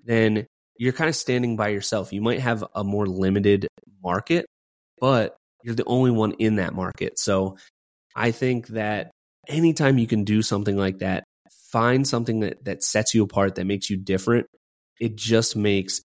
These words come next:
everything else so much easier because you're not necessarily competing with everybody that kind of feels like they're doing the same thing as you. Like,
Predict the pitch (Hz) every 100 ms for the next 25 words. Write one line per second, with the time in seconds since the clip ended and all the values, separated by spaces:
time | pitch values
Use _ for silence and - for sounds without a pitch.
0 | _ 123 123 131 120 113 104 90 - -
1 | 117 113 110 98 104 95 95 90 95 92
2 | 98 107 101 98 104 113 - 107 - -
3 | 101 98 95 95 95 95 156 139 101 101
4 | 101 95 95 101 98 95 98 92 - _
5 | _ _ _ _ _ _ _ - 135 135
6 | - 127 123 127 - 110 110 - 104 104
7 | 101 98 101 107 104 104 104 - 98 101
8 | 127 123 92 90 90 87 90